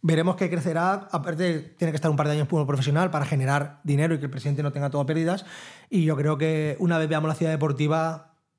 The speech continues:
yo creo que es, es un sueño, ¿no? Es un sueño hecho realidad para un aficionado albinegro, porque yo tengo cuarenta años y yo nunca he visto al Castellón con una ciudad deportiva propia.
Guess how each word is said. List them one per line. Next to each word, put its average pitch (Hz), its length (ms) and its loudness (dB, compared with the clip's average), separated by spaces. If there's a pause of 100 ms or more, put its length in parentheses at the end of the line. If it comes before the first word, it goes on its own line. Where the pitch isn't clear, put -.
(100)
yo 143 420 -2
creo 127 260 -4
que 131 280 -2 (340)
es, - 280 -6
es 175 120 0
un 170 100 6
sueño, 170 360 2
¿no? 202 180 0
Es - 100 -2
un 170 80 2
sueño 170 240 2
hecho 175 160 2
realidad 170 280 2
para 185 140 0
un 185 80 2
aficionado 180 360 2
albinegro, 165 500 0 (420)
porque 160 260 2
yo 156 80 2
tengo 170 220 2
cuarenta 160 380 0
años 165 280 0
y 165 40 -2
yo 151 80 2
nunca 160 180 2
he 160 40 2
visto 156 180 0
al 139 40 -4
Castellón 147 280 -2
con 143 80 -2
una 139 100 -2
ciudad 131 180 -6
deportiva 131 380 -2
propia. 139 340 0